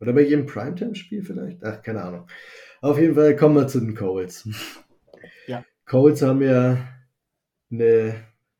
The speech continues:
Speaker 1: eher enttäuschende Season hingelegt. Vor der Season hatten sie noch recht viel Hype, waren von vielen Leuten, vielen Experten der Favorit auf die A F C South,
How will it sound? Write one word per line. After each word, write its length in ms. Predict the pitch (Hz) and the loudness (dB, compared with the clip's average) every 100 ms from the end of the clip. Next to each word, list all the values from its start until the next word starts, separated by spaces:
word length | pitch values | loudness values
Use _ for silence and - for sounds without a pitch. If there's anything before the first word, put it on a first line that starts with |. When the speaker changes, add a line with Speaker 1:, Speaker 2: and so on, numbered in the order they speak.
| _ | _
Speaker 1:
eher 280 | - 117 110 | -10 -6 -4
enttäuschende 680 | 120 110 113 143 151 131 131 | -6 -2 0 0 -2 -2 -2
Season 400 | - 139 135 131 | -4 -10 -8 -6
hingelegt. 580 | 131 135 131 131 127 - | -6 -6 -4 -2 -4 -8
Vor 140 | 110 | -8
der 120 | 113 | -6
Season 340 | 110 120 123 113 | -8 -10 -8 -10
hatten 200 | 107 _ | -12 _
sie 120 | 110 | -12
noch 200 | 107 - | -12 -14
recht 220 | 107 _ | -20 _
viel 220 | 113 101 | -12 -12
Hype, 460 | - 101 120 127 - - | -10 -10 -10 -10 -16 -14
waren 440 | 101 104 107 104 _ _ _ _ | -12 -10 -12 -14 _ _ _ _
von 260 | - 104 101 | -12 -12 -14
vielen 640 | _ 143 156 156 151 127 123 | _ -6 -4 -4 -8 -10 -8
Leuten, 480 | 117 120 135 - | -4 -4 -4 -8
vielen 300 | 127 131 131 | -8 -4 -4
Experten 840 | 120 120 - 110 113 113 120 113 113 _ _ _ _ | -4 -6 -10 -8 -8 -8 -10 -10 -16 _ _ _ _
der 100 | 104 | -8
Favorit 680 | 110 110 107 110 131 156 135 | -8 -6 -8 -8 -8 -4 -2
auf 220 | 127 123 | -2 -2
die 180 | 120 104 | -8 -4
A 40 | |
F 200 | 120 127 | -4 -4
C 140 | - 110 | -8 -10
South, 500 | 113 110 113 127 | -8 -6 -6 -8